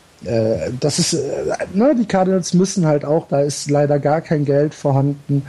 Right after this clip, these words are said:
und die müssen auf, äh, Jugendspieler aus der eigenen Jugend setzen und halt hoffen, dass vielleicht mal ein Amerikaner, äh, der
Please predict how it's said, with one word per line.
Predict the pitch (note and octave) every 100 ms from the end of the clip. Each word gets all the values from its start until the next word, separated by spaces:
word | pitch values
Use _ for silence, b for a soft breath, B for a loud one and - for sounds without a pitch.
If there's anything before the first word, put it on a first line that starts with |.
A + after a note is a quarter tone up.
| B B B
und | C3+ C#3
die |
müssen | C#3 D3 D#3+
auf, | A#2+ C3+ C3+ -
äh, | C3 B2+ C3 B2
Jugendspieler | B2+ C#3 D#3+ E3 - - C3+ C3 -
aus | D3+ E3
der | - C#3+
eigenen | C3+ C#3+ C#3+ C3 A#2
Jugend | C#3+ C#3 C#3+
setzen | - C3 C3 - B2+ B2+ B B B B
und | C3+ B2+
halt | B2+ B2+
hoffen, | A#2+ C3 - B2+
dass | A#2+ -
vielleicht | - A#2+ B2 - -
mal | A#2 A#2+ A#2+ B B B -
ein | B2 B2+
Amerikaner, | B2 A#2+ A#2+ C3 B2+ B2+ B2+ B2+ B2+
äh, | B2 B2
der | A#2+ A#2+ A2+ A2+